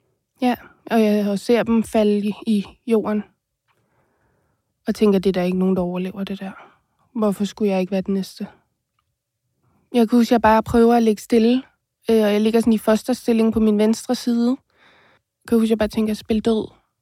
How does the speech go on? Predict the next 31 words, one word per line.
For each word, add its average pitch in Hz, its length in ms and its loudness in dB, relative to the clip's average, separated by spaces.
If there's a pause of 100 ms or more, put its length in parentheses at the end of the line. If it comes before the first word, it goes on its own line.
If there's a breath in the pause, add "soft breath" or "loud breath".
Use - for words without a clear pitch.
(1200)
Og 202 600 -4 (1000)
prøver 226 280 2
sådan 233 120 0
nærmest 214 360 0
at 226 60 0
holde 226 340 2
vejret, 208 300 2
men 208 120 2
jeg 208 100 0
hyperventilerer 220 720 0
så 208 120 -4
meget. 196 280 0
Jeg 196 80 -2
tror, - 160 -2
at 208 80 0
hele 226 160 2
min 220 120 2
krop - 260 -2 (120)
bare 185 280 4 (500 loud breath)
kører. 202 320 4 (100)
Det 220 100 2
hele 233 160 4
kører. 180 300 2 (640)
For - 100 0
jeg 220 60 8
kunne 220 80 8
huske, 220 100 6
jeg 226 60 8
ligger 220 160 4
og 208 40 2
tænkte, 220 280 2